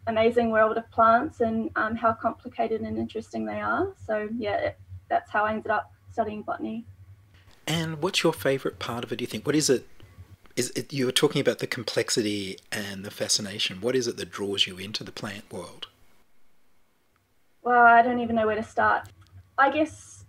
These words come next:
Speaker 1: there are so many things I find so fascinating about plants. I guess the fact that they've evolved to live off of just sunlight and water, like, that's incredible. We wouldn't be on Earth if it wasn't for plants. We wouldn't be able to breathe the oxygen that we need.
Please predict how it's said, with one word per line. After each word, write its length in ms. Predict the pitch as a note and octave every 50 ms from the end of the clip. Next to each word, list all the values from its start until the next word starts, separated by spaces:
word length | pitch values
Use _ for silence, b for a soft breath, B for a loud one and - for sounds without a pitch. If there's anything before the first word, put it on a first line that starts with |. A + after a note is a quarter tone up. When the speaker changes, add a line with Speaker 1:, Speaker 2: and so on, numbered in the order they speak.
| - -
Speaker 1:
there 200 | - D#4 C#4+ D4
are 80 | D4+
so 160 | D4 E4 D4
many 160 | D4 C4+ C4 B3+
things 260 | C4 B3 A#3 A#3 A#3+
I 120 | A3+ A#3
find 280 | A#3 - A#3 A3+ A3+ A#3
so 140 | A#3+ A3+ A#3
fascinating 600 | - A#3+ A#3 A#3 A#3 - A#3 A3 G#3+ G#3+ G#3+ G#3+
about 300 | - A3 G#3+ - - -
plants. 400 | - A3 G#3+ - - - - - -
I 100 | A#3 A#3
guess 200 | A#3 A#3+ - - - - - b b b b b b b b b b b b - _ _ _ _ _ _ _ -
the 100 | C4 C4
fact 320 | - - C#4+ C#4+ D4 -
that 100 | C#4 -
they've 160 | - B3+ A#3
evolved 580 | A#3+ A#3 A#3+ A#3+ A3 G#3+ A3 A3+ A3+ A3+ - -
to 100 | - A#3+
live 180 | A#3 A3+ A3 A3+
off 200 | A#3 A3+ - -
of 200 | A3 G#3+ - -
just 320 | - A#3+ A#3 - - -
sunlight 500 | - B3+ A#3 A#3 A3+ A3 A3 A3+ C4 -
and 120 | A3+ A3+ A3
water, 300 | G#3 G3+ G3+ A#3 C4+ F#4+ G#4+ - - - -
like, 260 | G#3 G#3 A#3 A#3 -
that's 260 | - A3+ - - -
incredible. 720 | B3+ A3+ G#3+ - A#3 G#3+ G3+ G#3+ - G#3+ A3+ C#4 D#4+ E4 - - _ - -
We 180 | A#3+ B3+ A#3+
wouldn't 260 | A#3+ A#3+ A#3+ B3 - -
be 160 | A#3+ A#3+ A#3+
on 160 | A#3 A#3 A3+
Earth 260 | A3 A3+ A#3 C4 C4 -
if 120 | C4 B3+
it 60 | B3+ G#3+
wasn't 280 | A3+ A#3 A#3 - -
for 80 | - A3+
plants. 640 | - - A#3 A#3+ C4 C4+ D#4 - - - - - -
We 160 | A#3 A3+ G#3+
wouldn't 220 | G#3+ A3 A#3 A3+ -
be 80 | A3
able 100 | G#3 G#3
to 60 | -
breathe 260 | G3 - - G#3+ G3+ -
the 80 | -
oxygen 400 | - - - - A#3 - A3 A3
that 120 | G#3+ - -
we 100 | G#3+ G#3+
need. 320 | G#3+ A3 A3+ A#3 A#3+